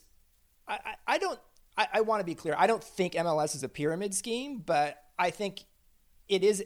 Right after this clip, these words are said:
still a risky investment. M L S is, is banking on scarcity,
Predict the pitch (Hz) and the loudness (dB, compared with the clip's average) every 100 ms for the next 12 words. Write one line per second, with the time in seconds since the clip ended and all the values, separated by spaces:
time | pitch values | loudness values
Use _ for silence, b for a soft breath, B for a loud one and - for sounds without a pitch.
0 | - - - 196 208 170 156 135 156 - | -6 -4 2 4 6 4 -2 -2 -2 -2
1 | 160 143 127 117 190 262 - - 156 170 | -4 -6 -6 -2 0 0 -4 -6 -4 -2
2 | 147 165 - - - - 147 143 135 135 | 0 0 0 -4 -8 -6 -4 -4 -6 -8
3 | - - _ _ _ _ - 151 131 151 | -10 -12 _ _ _ _ -6 -6 0 0
4 | 165 185 156 143 143 139 135 131 - - | 0 -2 -6 -4 -4 -4 -6 -12 -20 -20
5 | 135 _ - - 185 180 180 - - - | -20 _ -4 -2 2 2 0 -2 -6 -12
6 | - | -16